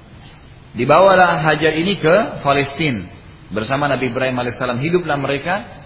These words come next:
sampai umur Sarah ini mendekati umur lima puluh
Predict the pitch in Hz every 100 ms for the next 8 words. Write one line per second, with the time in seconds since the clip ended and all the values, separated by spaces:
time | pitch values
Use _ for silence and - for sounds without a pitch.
0 | - - - 170 202 202 220 220 196 185
1 | 175 170 160 165 156 151 156 170 196 165
2 | 143 139 147 151 175 156 147 170 160 143
3 | 147 143 139 135 151 180